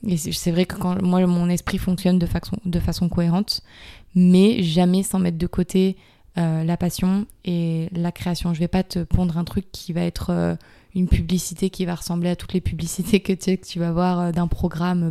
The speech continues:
parfait. Non, ça me correspond pas et c'est pas ce qui me plaît. Euh, demain, si tu me dis, euh, euh, de faire quelque chose qui va plus vendre que ce que je fais aujourd'hui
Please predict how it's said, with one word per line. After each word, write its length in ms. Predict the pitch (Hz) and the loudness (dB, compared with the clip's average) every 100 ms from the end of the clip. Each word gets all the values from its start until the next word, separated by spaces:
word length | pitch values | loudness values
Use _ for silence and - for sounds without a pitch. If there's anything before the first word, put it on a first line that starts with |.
| - | -2
parfait. 400 | 170 - 196 196 - - - - - | -4 0 0 -2 -6 -20 -20 -20 -4
Non, 180 | 175 151 160 | -4 -4 -6
ça 160 | - | -4
me 80 | 165 | -4
correspond 440 | - 170 - 175 | 0 -2 0 0
pas 120 | 170 180 | 0 0
et 40 | |
c'est 120 | - 175 | -2 -4
pas 120 | 170 | -4
ce 80 | - | -4
qui 80 | |
me 60 | 165 | -6
plaît. 200 | - 170 - _ - - _ _ _ _ - - - _ - | -4 -8 -12 _ -20 -20 _ _ _ _ -18 -18 -20 _ -2
Euh, 400 | 185 175 175 170 - - - - | 2 4 4 2 -2 -14 -16 -8
demain, 600 | 175 180 180 196 226 220 | 4 6 8 6 6 4
si 180 | - 165 | 0 -6
tu 160 | - | 0
me 80 | 180 | 2
dis, 300 | 170 185 214 | 2 4 4
euh, 380 | 185 175 170 170 175 _ _ _ _ _ 98 | 4 2 0 -2 -6 _ _ _ _ _ -4
euh, 440 | 90 90 90 92 | -2 0 0 0
de 140 | 85 | 0
faire 260 | 87 104 95 | 0 0 0
quelque 320 | - 95 - | 0 0 0
chose 600 | 185 - 202 190 175 - - | -2 2 2 2 -2 -12 -14
qui 140 | - 170 | -8 -2
va 120 | 175 180 165 160 165 - - _ | -2 -2 -8 -10 -12 -16 -20 _
plus 320 | - 240 180 | 2 4 2
vendre 240 | 185 208 196 | 2 2 0
que 100 | 190 | -4
ce 80 | - | -2
que 100 | 180 | -4
je 80 | |
fais 100 | - | 2
aujourd'hui 520 | 190 180 180 180 196 | 2 4 2 0 -2